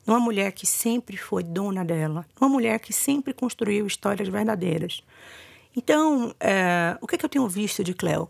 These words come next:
Quanto mais as pessoas falam dela, mais ela se mostra. E ela se mostra muito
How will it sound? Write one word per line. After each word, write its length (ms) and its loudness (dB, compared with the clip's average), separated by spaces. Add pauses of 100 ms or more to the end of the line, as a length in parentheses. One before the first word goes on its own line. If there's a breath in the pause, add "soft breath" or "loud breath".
(120)
Quanto 240 0
mais 140 4
as 100 -2
pessoas 340 -6
falam 400 -2
dela, 420 -2
mais 220 -6
ela 160 -2
se 180 -4
mostra. 460 -6 (1400 loud breath)
E 80 6
ela 140 4
se 120 0
mostra 380 2
muito 520 0